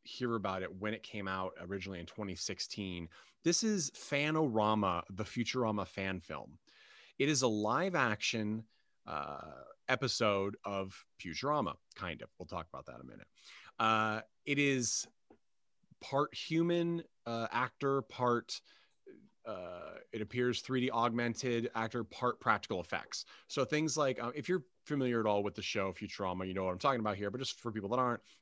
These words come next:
the plot is, is there's kind of a Joe Schmo, likable nobody who gets frozen cryogenically accidentally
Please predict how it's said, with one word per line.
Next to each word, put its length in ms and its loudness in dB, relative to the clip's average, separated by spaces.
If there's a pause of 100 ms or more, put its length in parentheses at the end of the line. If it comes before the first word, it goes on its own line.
the 80 0
plot 280 2
is, 360 4
is 280 -2
there's 320 0
kind 220 -2
of 80 -2
a 80 4
Joe 200 2
Schmo, 580 2
likable 420 2
nobody 580 2 (300)
who 100 4
gets 200 2
frozen 420 6
cryogenically 760 0
accidentally 680 0